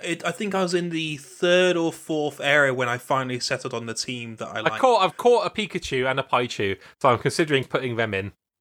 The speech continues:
Speaker 1: They were like, they were, like, Pokemon that I kept from s-, like, as, as, like, eventually cer-, certain Pokemon joined my crew, and they were, like, a lock, right?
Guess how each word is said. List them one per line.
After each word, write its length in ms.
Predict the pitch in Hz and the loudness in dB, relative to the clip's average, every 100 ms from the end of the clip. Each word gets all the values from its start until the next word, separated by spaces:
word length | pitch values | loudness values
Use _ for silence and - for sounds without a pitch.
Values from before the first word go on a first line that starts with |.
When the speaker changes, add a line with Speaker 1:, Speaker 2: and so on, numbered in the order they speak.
| _ | _
Speaker 1:
They 100 | 160 | -2
were 100 | 170 | 0
like, 220 | 170 165 | 2 2
they 60 | 175 | 2
were, 80 | 170 | 2
like, 180 | 170 | 0
Pokemon 720 | - 208 208 185 170 165 156 - | 2 0 0 0 0 0 -6 -10
that 600 | 147 151 151 131 - - - _ _ _ _ _ _ | -4 0 2 0 -2 -6 -8 _ _ _ _ _ _
I 180 | 143 147 | 0 0
kept 380 | 139 - 160 - | 0 -4 -4 -6
from 140 | 156 | -8
s-, 200 | 139 - | -8 -4
like, 200 | 147 139 | -2 0
as, 180 | 175 175 - | 0 0 2
as, 220 | 165 170 | 2 2
like, 220 | 160 139 | 0 -2
eventually 440 | 165 208 196 170 156 | 2 2 2 -2 0
cer-, 300 | - 180 - | 2 2 2
certain 280 | - 214 202 | 0 0 2
Pokemon 280 | 196 180 | 2 0
joined 220 | 165 165 160 | 0 0 2
my 120 | 151 | 0
crew, 440 | - 151 131 120 - - - - | 0 0 2 0 -6 -20 -20 -6
and 140 | 143 | 2
they 100 | 143 | 4
were, 80 | 143 | 4
like, 180 | 131 - | 2 0
a 60 | 120 | -4
lock, 540 | 123 107 - - _ _ _ - | -4 -4 -8 -18 _ _ _ -8
right? 340 | 110 113 - | -6 -6 -10